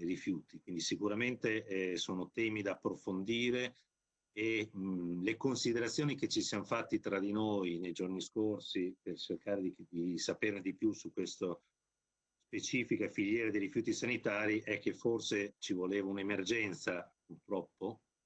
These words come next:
eh, per, eh, far evolvere questo, eh, que-, questo sistema. Forse questo sistema, non ha, non avendo grandi numeri, non avendo mai dato problemi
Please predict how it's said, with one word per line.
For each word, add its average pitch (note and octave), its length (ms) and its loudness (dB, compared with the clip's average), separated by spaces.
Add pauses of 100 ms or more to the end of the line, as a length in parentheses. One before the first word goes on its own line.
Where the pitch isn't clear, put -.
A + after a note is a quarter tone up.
(220)
eh, F2+ 420 0
per, G#2 320 2
eh, F2+ 1900 0 (240)
far A2 200 0
evolvere A2+ 800 2 (280)
questo, G2+ 680 0
eh, F2+ 760 0
que-, F#2+ 160 -4
questo - 320 -2
sistema. F#2+ 560 0
Forse - 300 -4
questo F#2+ 200 -2
sistema, G2 480 -2 (420)
non F#2 180 -2
ha, F#2+ 280 2
non G2 200 0
avendo A2 420 2
grandi G#2+ 340 2
numeri, A2 420 2
non F#2+ 180 0
avendo G#2 340 0
mai G2 140 0
dato G#2 280 0
problemi G#2 560 0